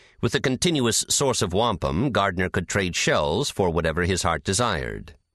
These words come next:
including beaver skins, which London merchants coveted. In this manner he acquired Gardner's Island, which he named the Isle of Wight on taking ownership of it in sixteen thirty-nine.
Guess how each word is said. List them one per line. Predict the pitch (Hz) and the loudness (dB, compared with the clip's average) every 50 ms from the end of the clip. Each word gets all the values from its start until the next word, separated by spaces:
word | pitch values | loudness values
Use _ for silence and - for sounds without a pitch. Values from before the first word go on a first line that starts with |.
| _ - | _ -2
including | 110 113 98 - 139 143 123 127 123 110 | 0 0 0 0 0 0 0 0 0 0
beaver | 95 156 170 - 87 76 | -2 -2 -2 0 -2 -2
skins, | 69 - - - 69 58 52 52 57 58 - | -2 -2 -2 -2 -2 -2 -2 -4 -6 -6 -2
which | - 85 - - | -2 -2 0 0
London | 113 123 120 104 98 92 95 | 0 0 0 0 0 0 0
merchants | 117 151 156 - - 80 76 - - | 0 0 0 -2 -2 -2 -2 -2 -2
coveted. | - - 160 107 76 60 58 53 53 50 - - _ _ _ _ _ _ _ _ _ | -2 -2 -2 -2 -4 -6 -6 -8 -10 -12 -16 -18 _ _ _ _ _ _ _ _ _
In | - 101 123 | 0 2 2
this | 170 185 - | 2 2 2
manner | - 160 156 143 143 143 | 2 2 2 2 2 0
he | 131 131 135 | 0 0 -2
acquired | 127 - - 127 120 113 113 123 117 | -2 0 0 0 2 2 0 0 0
Gardner's | 95 95 82 78 73 80 85 85 85 104 | 0 2 0 0 0 0 0 0 2 0
Island, | 104 95 82 65 58 55 50 50 50 - | 0 0 -2 -4 -4 -6 -6 -8 -8 -6
which | 60 62 60 - | -6 -6 -6 -2
he | - 80 | -2 0
named | 76 73 76 80 82 78 | 0 2 2 0 0 0
the | 82 82 | 0 0
Isle | 82 85 90 90 90 90 | 2 2 2 0 0 0
of | 90 87 78 | 0 0 0
Wight | 98 127 127 92 71 - - | 0 0 0 0 -4 -4 -2
on | 71 67 65 69 | -2 -2 -2 -2
taking | 73 - 80 78 - 80 78 80 | -2 -2 -4 -2 -2 -2 0 0
ownership | 82 85 82 80 - - 85 78 - 85 | 0 0 0 0 0 -2 -2 -2 0 -2
of | 80 76 | -2 -2
it | 90 90 - | -2 -2 -2
in | 87 82 80 | -2 -2 0
sixteen | - - 85 - - - 87 85 | -2 -2 -2 -2 -2 -2 -2 -2
thirty-nine. | 80 - 90 82 90 92 95 104 107 92 78 65 55 50 50 - | -2 -2 -2 -2 0 0 0 0 0 -2 -2 -4 -4 -6 -10 -14